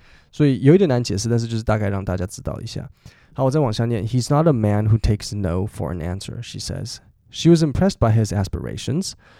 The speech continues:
Unlike other ambitious people, he never talked about making money, she says. He assumed that he would be either wealthy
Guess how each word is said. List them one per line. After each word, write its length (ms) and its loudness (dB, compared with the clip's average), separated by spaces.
Unlike 460 0
other 300 2
ambitious 460 0
people, 460 4
he 160 0
never 260 4
talked 520 -2
about 280 0
making 400 -2
money, 500 -2
she 160 -14
says. 420 -8
He 240 2
assumed 680 4
that 220 2
he 100 2
would 140 4
be 120 0
either 400 0
wealthy 600 2